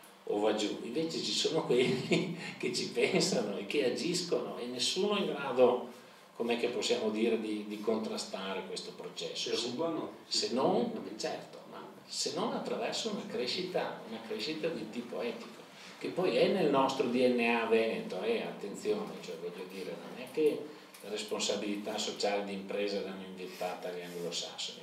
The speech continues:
Speaker 1: Credo che a Schio, voglio dire, qualche cosa di buono si sia fatto <laughs> veramente qualche decennio fa, quindi questo è quello che possiamo dire.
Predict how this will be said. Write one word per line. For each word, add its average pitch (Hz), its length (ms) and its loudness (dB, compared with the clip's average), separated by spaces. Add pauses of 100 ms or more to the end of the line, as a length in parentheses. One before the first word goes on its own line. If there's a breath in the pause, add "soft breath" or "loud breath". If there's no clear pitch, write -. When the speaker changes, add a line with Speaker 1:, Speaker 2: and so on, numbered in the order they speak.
Speaker 1:
Credo 101 280 -12
che 98 140 -12
a - 20 -8
Schio, - 520 -6 (800 loud breath)
voglio 104 300 0
dire, 104 340 2
qualche 92 300 -2
cosa 95 200 -6
di 107 160 -4
buono 101 680 0
si - 180 -2
sia - 220 0
fatto - 880 0
<laughs> - 20 -2
veramente 104 800 -2
qualche 120 320 0
decennio 101 580 -4
fa, - 260 -10 (240)
quindi 104 380 -8 (760 loud breath)
questo - 460 8 (200)
è - 120 -10
quello 95 400 -6
che 95 320 -6 (200)
possiamo - 360 8
dire. - 340 -4